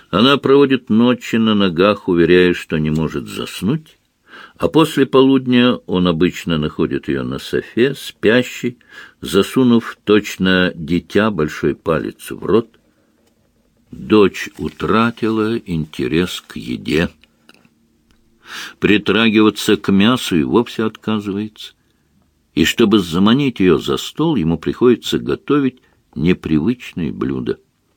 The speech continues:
Не затем он сюда приехал. Не для того, чтобы застрять в глуши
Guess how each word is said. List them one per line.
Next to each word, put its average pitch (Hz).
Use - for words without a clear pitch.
Не 101
затем 69
он 58
сюда 69
приехал. 62
Не 101
для 120
того, 127
чтобы 131
застрять 95
в 87
глуши 131